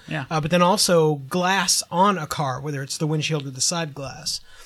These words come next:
Speaker 2: And so they showed exactly what would happen throughout those spans, those,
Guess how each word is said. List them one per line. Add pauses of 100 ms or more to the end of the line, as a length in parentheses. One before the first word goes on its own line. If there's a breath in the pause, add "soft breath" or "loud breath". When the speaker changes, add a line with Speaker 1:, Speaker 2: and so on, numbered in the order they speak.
(160 loud breath)
Speaker 2:
And
so
they
showed
exactly
what
would
happen
throughout
those
spans,
those,